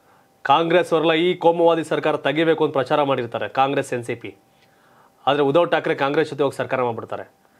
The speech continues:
ಉದ್ಧವ್ ಠಾಕ್ರೆ ಬಿ ಜೆ ಪಿ ಜೊತೆ ಇದ್ರೆ ಕೋಮುವಾದಿ, ಕಾಂಗ್ರೆಸ್ ಜೊತೆ ಹೋದ್ರೆ ಕ್ಲೀನ್ ಕೃಷ್ಣಪ್ಪ, ಜಾತ್ಯತೀತವಾದಿ. ಕಾಂಗ್ರೆಸ್ಸು, ಶಿವಸೇನೆ, ಎನ್ ಸಿ ಪಿ ಸೇರಿ ಸರ್ಕಾರ ಮಾಡ್ತಾರೆ ಮಹಾರಾಷ್ಟ್ರದಲ್ಲಿ. ಇವ್ರು ಬಿ ಜೆ ಪಿ ಅವ್ರು ಇನ್ನೂ ಕೂಡ ಮಂಡು.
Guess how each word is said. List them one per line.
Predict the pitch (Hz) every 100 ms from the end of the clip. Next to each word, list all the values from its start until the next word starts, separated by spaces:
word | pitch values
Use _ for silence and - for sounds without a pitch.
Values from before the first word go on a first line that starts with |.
| _ _ _
ಉದ್ಧವ್ | 185 175 175
ಠಾಕ್ರೆ | 160 165 156
ಬಿ | 156
ಜೆ | 160
ಪಿ | 165
ಜೊತೆ | 156 151
ಇದ್ರೆ | 151 147
ಕೋಮುವಾದಿ, | 160 170 165 160 185
ಕಾಂಗ್ರೆಸ್ | 160 156 160
ಜೊತೆ | 143 151
ಹೋದ್ರೆ | 139 170
ಕ್ಲೀನ್ | 165 147
ಕೃಷ್ಣಪ್ಪ, | 147 135 117 - 110 - _ _ _ _ -
ಜಾತ್ಯತೀತವಾದಿ. | 143 143 123 120 110 101 - _ _ _ _ -
ಕಾಂಗ್ರೆಸ್ಸು, | 151 165 175 170 165 - 170 175
ಶಿವಸೇನೆ, | - 170 175 170 165 156 156 175 175 - - - -
ಎನ್ | 156
ಸಿ | 160
ಪಿ | 190
ಸೇರಿ | 180 175
ಸರ್ಕಾರ | 156 139 156
ಮಾಡ್ತಾರೆ | 143 127 127
ಮಹಾರಾಷ್ಟ್ರದಲ್ಲಿ. | 120 131 131 - 110 98 - _ _ _ _ _
ಇವ್ರು | 139 170
ಬಿ | 135 165
ಜೆ | 160 -
ಪಿ | -
ಅವ್ರು | 165 143
ಇನ್ನೂ | 170 175
ಕೂಡ | 165
ಮಂಡು. | 160 143 143 117 -